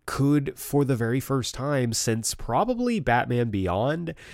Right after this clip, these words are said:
see myself like, "Oh, I can relate to this character," even though, again, wildly different circumstances.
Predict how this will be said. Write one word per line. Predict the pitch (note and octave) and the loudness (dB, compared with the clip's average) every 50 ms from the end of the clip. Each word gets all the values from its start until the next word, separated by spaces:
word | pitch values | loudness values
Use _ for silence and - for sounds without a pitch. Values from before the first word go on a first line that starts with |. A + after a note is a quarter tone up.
| - - | -16 -8
see | - - - - D#3 D#3+ D#3 D3+ D3+ C#3 | -2 0 0 2 4 4 4 6 4 4
myself | C3+ B2+ B2+ C3 - - - C3 A#2 B2 B2 - - | 4 4 2 2 2 0 0 2 2 2 2 0 -2
like, | A#2+ A2+ A2 - - - | -4 -4 -4 -4 -8 -6
"Oh, | - F3 F#3+ D3 G#2 E2+ D2 - - - | -2 2 4 4 4 4 2 -2 -4 -4
I | F2+ G2+ A2 A2 A2+ A2 F#2+ - | -4 -2 -2 0 -2 -2 -4 -6
can | - G#2 G#2 G#2+ | -10 -10 -8 -6
relate | G#2 A#2+ B2 C3 B2+ - - | -4 -4 -2 -2 -4 -4 -6
to | - G#2 | -8 -4
this | G#2 G#2+ - | -4 -4 -4
character," | - - - G2+ F#2+ F#2 F2 - F#2 | -4 -4 -2 -2 -2 -2 -4 -6 -6
even | G#2+ A2+ G#2 G#2+ G#2+ | -4 -4 -4 -2 -2
though, | G#2+ G#2 F#2+ - | -2 -2 -2 0
again, | C#3 C#3+ C3 F#3+ E3+ A2 E2 - - _ _ _ _ - _ _ _ _ _ | -2 0 4 6 4 4 4 0 -8 _ _ _ _ -20 _ _ _ _ _
wildly | - B3 B3 B3+ B3+ B3 A#3+ A3+ G#3+ G3 G3 G3 | -4 -2 0 2 2 4 4 4 4 4 2 2
different | E3 F3+ - - D#3 C3+ | 2 0 0 0 -4 0
circumstances. | - D3+ C3 B2+ G2+ F2 - - F#2+ - - - - - - - | 0 0 0 0 -4 -6 -6 -8 -10 -10 -10 -14 -16 -18 -18 -20